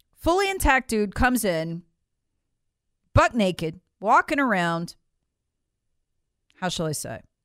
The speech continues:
aroused. Just walking around. So there's a, a black female who gets very upset. She goes to the owners and the managers and then the owners, she's screaming and yelling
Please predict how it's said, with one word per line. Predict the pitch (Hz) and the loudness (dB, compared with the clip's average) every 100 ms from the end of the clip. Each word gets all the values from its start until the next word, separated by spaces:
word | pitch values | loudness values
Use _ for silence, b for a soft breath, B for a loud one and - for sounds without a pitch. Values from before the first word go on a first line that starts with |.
| _ _ _ _ _ - - | _ _ _ _ _ -12 -6
aroused. | 160 156 90 - - _ _ _ _ _ _ - | 0 0 0 -8 -20 _ _ _ _ _ _ -12
Just | 392 330 | -4 2
walking | 330 - | 2 2
around. | 320 320 175 - _ _ _ _ _ _ _ _ _ _ - | -2 -2 -2 -6 _ _ _ _ _ _ _ _ _ _ 0
So | 330 302 | 4 6
there's | 302 311 294 | 4 0 2
a, | 240 196 - | 2 0 0
a | 220 | 0
black | 190 220 370 427 | 2 4 4 4
female | - - 311 262 196 170 190 | -2 -6 0 2 2 2 2
who | 202 | 0
gets | 208 | 0
very | - 254 | 2 2
upset. | 254 220 | 2 0
She | 196 - | -2 -2
goes | 320 339 339 - - | 2 2 0 -4 -6
to | - 247 233 | -4 -2 -2
the | 208 - | -4 2
owners | 294 349 277 175 175 185 - - _ _ _ _ _ | 2 4 0 0 -2 -6 -8 -12 _ _ _ _ _
and | 208 | -2
the | |
managers | 220 277 247 254 220 | 2 4 4 2 2
and | 220 | 0
then | 214 | 0
the | |
owners, | 214 196 196 | 0 0 -2
she's | 294 269 | -4 -4
screaming | - 285 277 285 | -2 0 2 2
and | 254 | 2
yelling | 226 240 269 294 | 2 4 2 0